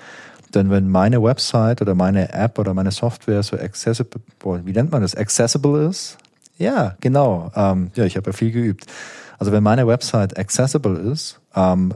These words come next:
dann kann ich ja die ganzen Leute, die jetzt irgendwie eine Beeinträchtigung haben, die kann ich ja total, ähm, ja, abholen.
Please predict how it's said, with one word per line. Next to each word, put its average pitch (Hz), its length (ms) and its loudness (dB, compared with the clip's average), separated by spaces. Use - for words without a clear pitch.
dann 104 160 0
kann 131 160 0
ich 131 140 -2
ja 107 180 2
die 117 460 -4
ganzen 120 400 -2
Leute, 117 600 2
die 104 100 -6
jetzt 98 160 -2
irgendwie 104 180 -2
eine 95 100 0
Beeinträchtigung 104 760 0
haben, 110 220 -4
die 110 80 0
kann 117 140 2
ich 107 140 0
ja 101 80 0
total, 90 520 0
ähm, 87 340 -2
ja, 87 160 0
abholen. 92 560 -4